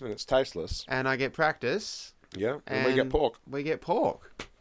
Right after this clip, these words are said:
Speaker 1: Fucking
Speaker 2: It's a
Speaker 1: winner,
Speaker 2: bloody good
Speaker 1: winner.
Speaker 2: bargain, isn't
Speaker 1: Porky
Speaker 2: it? It's,
Speaker 1: dinner.
Speaker 2: it's a win all round.
Speaker 1: <coughs> Yep.
Speaker 2: So there you go.
Speaker 1: All
Speaker 2: Now
Speaker 1: right,
Speaker 2: you can
Speaker 1: we'll have
Speaker 2: tell
Speaker 1: to
Speaker 2: us
Speaker 1: do
Speaker 2: all
Speaker 1: that.
Speaker 2: about your problem.
Speaker 1: My problem?
Speaker 2: Mm.
Speaker 1: Mm, which one?
Speaker 2: The one you were just about to tell us about.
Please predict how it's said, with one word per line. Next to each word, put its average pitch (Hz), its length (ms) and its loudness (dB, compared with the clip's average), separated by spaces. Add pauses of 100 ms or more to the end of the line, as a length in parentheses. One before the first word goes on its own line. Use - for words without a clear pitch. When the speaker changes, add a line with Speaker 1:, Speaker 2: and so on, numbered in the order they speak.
(120)
Speaker 1:
Fucking - 560 -4
Speaker 2:
It's 120 100 -2
a 311 40 2
Speaker 1:
winner, 185 80 0
Speaker 2:
bloody 247 320 12
good 170 160 12
Speaker 1:
winner. 156 80 8
Speaker 2:
bargain, 135 340 12
isn't 151 220 10
Speaker 1:
Porky 110 180 4
Speaker 2:
it? 165 80 2
It's, 180 140 2
Speaker 1:
dinner. - 120 -6
Speaker 2:
it's 151 120 -2
a 156 60 2
win 156 260 6
all 131 260 8
round. 110 760 8
Speaker 1:
<coughs> - 40 -12 (160)
Yep. 165 180 2 (280)
Speaker 2:
So 127 180 8
there 127 180 12
you 117 60 6
go. 110 300 8 (240)
Speaker 1:
All 127 80 2
Speaker 2:
Now 139 60 8
Speaker 1:
right, 139 80 10
Speaker 2:
you 135 80 8
can 117 80 4
Speaker 1:
we'll 123 100 4
have 131 80 10
Speaker 2:
tell 127 80 6 (100)
Speaker 1:
to 113 80 4
Speaker 2:
us 98 60 6
Speaker 1:
do 87 40 4
Speaker 2:
all 80 100 6
Speaker 1:
that. - 40 6
Speaker 2:
about 110 260 2
your 107 160 0
problem. 101 640 -6 (400)
Speaker 1:
My 98 140 0
problem? 101 840 0
Speaker 2:
Mm. 80 60 -14
Speaker 1:
Mm, 82 40 -14 (180)
which 92 180 -12
one? 85 220 -6 (180)
Speaker 2:
The 113 80 -6
one 107 180 -2
you 107 80 -4
were 101 60 -4
just 120 340 -4
about 117 240 0
to - 80 -20
tell 113 160 -4
us 107 160 -8
about. 92 360 -4